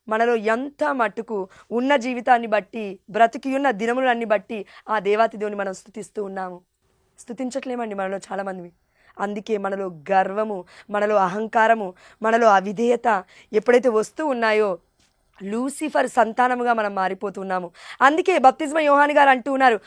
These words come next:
"ఓ సర్ప సంతానమా, రానున్న అగ్ని గు-, నుండి మిమ్మల్ని ఎవరు కాపాడుతారు?" అని. హృదయ పరివర్తనము చెందండి. అమ్మ మరియ తల్లి పరిశుద్ధురాలు, ఇది అర్థం చేసుకోవాలి. ఎందుకంటే అండి, ఒకటి ఆలోచిద్దాం ఈ సమయంలో.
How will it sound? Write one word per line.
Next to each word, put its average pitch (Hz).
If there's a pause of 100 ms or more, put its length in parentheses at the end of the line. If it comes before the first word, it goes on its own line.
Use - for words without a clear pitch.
(220)
"ఓ 269
సర్ప 294
సంతానమా, 285 (260)
రానున్న 285
అగ్ని 254
గు-, 285
నుండి 285
మిమ్మల్ని 269
ఎవరు 247
కాపాడుతారు?" 285
అని. 220 (500)
హృదయ 285
పరివర్తనము 302
చెందండి. 285 (540)
అమ్మ 220
మరియ 233
తల్లి 220
పరిశుద్ధురాలు, 226
ఇది 208
అర్థం 208
చేసుకోవాలి. 202
ఎందుకంటే 285
అండి, 208 (320)
ఒకటి 226
ఆలోచిద్దాం 196
ఈ 185
సమయంలో. 190